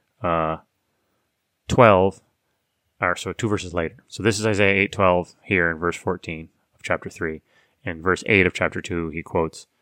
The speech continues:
uh, fourteen. Uh, the, just the same passage, just a little later. And it's the same idea, and that is that, uh, well, why don't we look at Isaiah eight?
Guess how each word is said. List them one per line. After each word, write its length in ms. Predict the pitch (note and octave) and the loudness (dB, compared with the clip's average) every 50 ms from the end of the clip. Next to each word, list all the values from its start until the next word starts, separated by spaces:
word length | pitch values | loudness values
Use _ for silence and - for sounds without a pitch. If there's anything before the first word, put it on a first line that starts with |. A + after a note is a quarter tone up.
| _ _ _ _ _ _ _ _ _ _ - | _ _ _ _ _ _ _ _ _ _ -12
uh, 160 | G2 E2 D#2+ | -10 -10 -10
fourteen. 560 | - - - A2 G#2+ G2+ - - F#2 D#2 D#2 _ _ _ - - _ _ _ _ _ _ _ _ - | -8 0 2 4 4 2 0 -12 -14 -14 -14 _ _ _ -20 -20 _ _ _ _ _ _ _ _ -20
Uh, 60 | - | -18
the, 340 | - G2+ F#2+ - - G2+ - - - - | -10 -8 -8 -8 -8 -10 -14 -14 -18 -12
just 180 | - A2 - - | -10 -8 -6 -6
the 120 | G#2 - - | -6 -8 -8
same 300 | - - - A2+ A2 A2+ | -8 -2 0 2 2 2
passage, 400 | - - A2 G2+ F#2+ - G#2 F2 | 2 0 0 0 0 0 -6 -6
just 160 | F2 F2+ - | -6 -8 -8
a 40 | G2+ | -8
little 220 | F2+ F2 F#2 F#2 F2+ | -6 -6 -4 -4 -4
later. 340 | F2+ F2 E2 E2 E2 - _ _ _ _ _ _ _ - _ _ _ _ _ _ - | -4 -6 -8 -12 -16 -18 _ _ _ _ _ _ _ -20 _ _ _ _ _ _ -4
And 100 | - G#2+ | -2 -2
it's 120 | G#2+ - - | -2 -2 -4
the 40 | |
same 240 | - - C#3+ C3+ A#2+ | -4 0 0 2 4
idea, 540 | G#2+ F#2 E2+ D#2+ G2 G2+ F#2 E2 D#2+ D#2+ - - - | 4 2 2 0 0 0 0 0 -2 -6 -10 -14 -8
and 140 | - G2+ E2+ F#2 | -6 -6 0 2
that 200 | F#2+ F#2 F#2 F2+ | 4 4 4 4
is 220 | F#2 F2 D#2+ D#2 | 2 0 -2 -2
that, 240 | F2+ F2 F2 - _ _ _ _ _ _ _ _ _ - - - _ _ _ _ _ _ _ _ _ _ _ _ _ - | 0 0 -2 -2 _ _ _ _ _ _ _ _ _ -18 -18 -18 _ _ _ _ _ _ _ _ _ _ _ _ _ -6
uh, 260 | G2+ F2+ E2 E2+ F2 - | -4 -2 -2 -4 -4 -4
well, 280 | B2 C3+ C#3 - - _ _ _ _ _ - - | -4 -4 -4 -6 -8 _ _ _ _ _ -20 -18
why 200 | - - G#2 G#2 | -8 -4 -4 -2
don't 100 | A#2+ C3 | -2 -2
we 80 | C#3 C3+ | -2 0
look 340 | B2+ E3 E3+ - - - - - - - | 2 2 2 2 -2 -8 -20 -16 -8 -4
at 180 | F#2+ F2+ E2+ | -4 -2 -2
Isaiah 560 | F2 E2 D#2+ E2+ G2 F2+ F2 E2+ E2+ E2+ E2 | -2 -6 -4 -2 0 0 0 0 -2 -2 -6
eight? 140 | E2 - - | -6 -10 -14